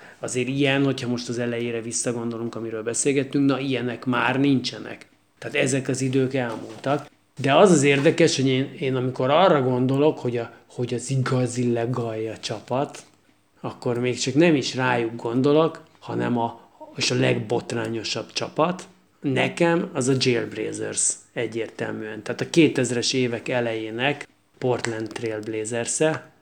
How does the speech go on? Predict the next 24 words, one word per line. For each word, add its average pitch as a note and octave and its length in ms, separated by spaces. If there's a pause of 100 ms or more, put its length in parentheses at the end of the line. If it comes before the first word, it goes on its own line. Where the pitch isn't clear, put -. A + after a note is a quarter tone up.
(100)
amelyik C#3 360
onnan, D#3 540
hogy D3 180
kétezerben C3 1600 (160)
ugye A#2+ 400
nyugatfőcsoport A#2+ 1080
döntőben A2+ 680 (360)
hetedik A2+ 500
meccsen A2 520 (480)
kap - 300
ki A#2 260
a, G#2+ 260 (240)
a C3 100
Lakers A2+ 560
ellen, B2 440
amikor A2+ 340
tíz - 300
perccel A2 340
vége A2 260
előtt A2 200
még A2+ 160
tizenöt A2 400
ponttal A2 420
vezetnek. B2+ 680